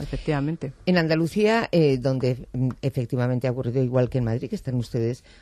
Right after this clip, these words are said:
Speaker 2: han negociado ustedes esos, eh, presupuestos, ¿verdad? Que luego han apoyado algún tipo de enmiendas de
Speaker 1: Ujú.
Speaker 2: las que ha presentado la oposición. En este caso, ¿ustedes están abiertos a apoyar también otras enmiendas que puedan presentar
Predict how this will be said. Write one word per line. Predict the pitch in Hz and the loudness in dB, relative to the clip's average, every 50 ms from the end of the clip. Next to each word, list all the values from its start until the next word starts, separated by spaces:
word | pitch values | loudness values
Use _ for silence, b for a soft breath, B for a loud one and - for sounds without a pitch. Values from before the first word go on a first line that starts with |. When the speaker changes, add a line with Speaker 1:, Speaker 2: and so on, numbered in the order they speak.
| B B | B B
Speaker 2:
han | 127 139 135 | 0 0 2
negociado | 123 117 120 120 - 175 190 180 151 120 | 2 2 0 0 2 2 2 2 2 0
ustedes | - - 147 123 123 123 - - | -2 -2 -2 0 0 -2 -2 -4
esos, | 139 - - 143 131 123 123 143 | -6 -4 -2 -2 0 0 -2 -2
eh, | - - 131 131 127 120 117 113 - | -4 -2 0 2 2 2 0 0 -2
presupuestos, | - - 117 - 123 123 135 123 - 180 151 | -4 -6 -6 -6 -4 -6 -6 -6 -6 -6 -4
¿verdad? | 151 139 147 156 | -2 -2 -2 -2
Que | 160 151 | -2 -2
luego | 147 143 156 | 0 0 0
han | 160 | -2
apoyado | 156 143 - 147 139 143 147 147 147 | -2 -2 -2 -2 0 0 0 0 0
algún | 139 135 135 143 143 139 131 | -2 -2 -2 -4 -4 -4 -4
tipo | - - 135 - 135 127 | -6 -8 -4 -4 -2 -2
de | 127 127 | -2 -2
enmiendas | 123 127 135 139 156 170 156 135 135 139 156 - | -2 -2 -2 0 0 0 0 0 -2 -4 -6 -4
de | - 156 127 - | -4 -2 -2 0
Speaker 1:
Ujú. | 165 123 | 0 0
Speaker 2:
las | 123 - - | -2 -2 -2
que | - | -4
ha | 123 | -6
presentado | - - 143 135 143 139 131 127 127 | -4 -4 -4 -4 -2 -2 0 0 2
la | 120 117 | 0 0
oposición. | 117 - 117 - 143 123 - 170 156 147 B B B B 131 123 B | 0 -2 -2 -2 -2 -2 0 -2 -2 -2 B B B B -16 -10 B
En | - 160 170 | 0 0 2
este | 175 - 247 - | 2 0 0 -2
caso, | 226 196 - 226 | -2 0 0 -4
¿ustedes | 196 - - 208 202 214 185 | -4 -2 -2 0 0 0 -2
están | 175 - - 208 196 | -2 -8 -6 -4 -4
abiertos | 190 180 170 180 190 - - - 180 170 - - B B B B B B B B | -2 -2 -2 -2 -2 -4 -2 -2 -2 -2 -4 -6 B B B B B B B B
a | 175 165 160 | 2 4 4
apoyar | 151 - - 147 139 147 185 196 202 - | 2 2 2 0 2 2 2 0 0 -2
también | _ - 135 127 151 165 170 170 151 - - _ | _ -6 -4 -2 2 4 4 4 2 2 -2 _
otras | - 156 160 - - 151 147 135 135 - - | 0 0 0 2 2 2 4 2 2 0 -2
enmiendas | 160 147 135 139 156 170 196 190 170 - | 0 2 2 2 2 2 0 -2 -2 -4
que | - 139 | -4 -2
puedan | 139 135 139 135 131 127 | 2 2 2 2 2 0
presentar | - 127 113 - 160 135 120 143 135 131 113 | -2 -4 -4 -4 -4 -4 -2 -2 -2 -4 -4